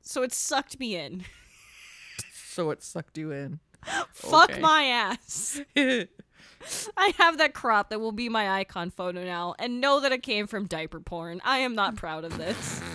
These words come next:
Speaker 2: <laughs> See who came across diaper porn is what you're trying to say.
Speaker 1: Yeah.
Speaker 2: You're trying to segue us into what the fuck is four chan?
Speaker 1: Yeah. <laughs> I am
Speaker 2: You didn't wanna talk about the, the importance of Harry Potter as being two fangirls, the two shipping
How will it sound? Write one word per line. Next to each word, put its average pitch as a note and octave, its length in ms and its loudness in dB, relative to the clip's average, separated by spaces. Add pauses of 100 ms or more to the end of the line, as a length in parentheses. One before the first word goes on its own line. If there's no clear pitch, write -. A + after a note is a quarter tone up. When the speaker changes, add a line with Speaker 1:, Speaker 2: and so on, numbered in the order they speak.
(140)
Speaker 2:
<laughs> - 240 -20
See F3+ 240 -4
who F3+ 80 -4
came E3+ 220 -4
across D3+ 260 -4
diaper D3 380 -4
porn C3 320 -6
is B2+ 40 -10
what C#3 140 -6
you're B2+ 80 -6
trying C#3+ 300 -6
to C#3 40 -6
say. D3 360 -6
Speaker 1:
Yeah. A3 260 2 (240)
Speaker 2:
You're D#3+ 80 -2
trying F3 240 2
to E3 80 0
segue D#3+ 580 -2
us D#3 140 -4
into D#3+ 220 -6
what D3 180 -4
the D3+ 80 -8
fuck D#3 220 -8
is C3+ 100 -12
four C#3 160 -6
chan? D#3+ 200 -6
Speaker 1:
Yeah. D#4+ 220 6 (360)
<laughs> - 340 -14
I D#4+ 120 4
am E4+ 120 2
Speaker 2:
You B3 60 2
didn't C4 160 4
wanna C4 180 2
talk A#3 260 -4
about G#3 600 2
the, F#3 240 -2
the F3 180 -2
importance F3 480 -4
of E3+ 120 -6
Harry E3+ 220 -4
Potter D#3 400 -2
as C#3 200 -4
being D3+ 360 -8
two D#3 300 -8
fangirls, C3+ 800 -8
the D3 100 -8
two F3+ 380 -4
shipping E3+ 640 -8